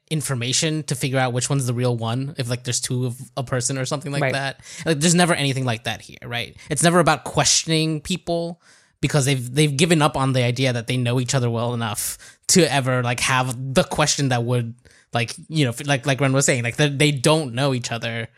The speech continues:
Speaker 1: or at least assume they don't know each other well enough to ever make it about, like, a cerebral thing, about, like, you know,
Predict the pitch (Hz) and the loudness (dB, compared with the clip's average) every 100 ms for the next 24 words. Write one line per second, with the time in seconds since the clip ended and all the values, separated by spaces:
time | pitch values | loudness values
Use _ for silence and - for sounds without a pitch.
0 | _ _ - 139 135 131 135 135 - 160 | _ _ 2 4 6 4 2 2 0 -4
1 | - 143 - 160 151 127 123 117 117 117 | -4 0 4 4 4 2 0 0 0 0
2 | 117 120 113 120 117 113 110 - 131 120 | 0 0 0 0 0 -2 -2 0 0 -2
3 | 117 - _ _ 156 143 139 135 127 131 | -6 -14 _ _ 0 2 4 2 0 -2
4 | 113 120 120 110 107 - _ _ 139 123 | -2 0 0 -2 -6 -12 _ _ -8 -2
5 | - 143 123 110 - 76 - 143 135 - | 0 2 2 -2 -10 -12 -12 -12 -14 -6
6 | 131 117 113 110 104 - - _ _ _ | -4 -2 -4 -4 -6 -8 -16 _ _ _
7 | _ - 131 107 101 120 | _ -4 -2 -4 -8 -14